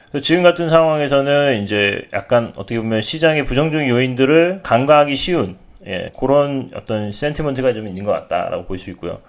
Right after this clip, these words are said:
부정적인 이유는 뭐 여러 가지가 있겠지만, 어쨌든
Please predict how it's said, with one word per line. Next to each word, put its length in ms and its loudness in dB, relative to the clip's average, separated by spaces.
부정적인 520 0
이유는 680 0
뭐 340 2
여러 160 2
가지가 280 2
있겠지만, 500 -4
어쨌든 500 -6